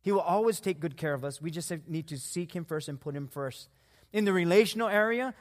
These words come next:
John fifteen thirteen gives us a way how to maintain and strengthen our relationships. He, he says in John fifteen thirteen, "There is no greater love than to lay down one's life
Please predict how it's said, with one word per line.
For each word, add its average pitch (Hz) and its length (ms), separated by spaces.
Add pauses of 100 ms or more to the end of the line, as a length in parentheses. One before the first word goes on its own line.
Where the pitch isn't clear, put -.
John 196 240
fifteen 208 440
thirteen 214 500
gives 202 360
us 208 240
a 185 160
way 165 560 (180)
how 254 280
to 226 540
maintain 185 760 (200)
and 170 460
strengthen 220 460
our 175 100
relationships. 175 720 (340)
He, 196 120
he 202 200
says 220 220
in 185 100
John 202 260
fifteen 233 420
thirteen, 185 440
"There 185 160
is 156 140
no 190 160
greater 214 500
love 185 460
than 170 260
to 151 140
lay 170 420
down 160 460
one's 147 360
life 131 440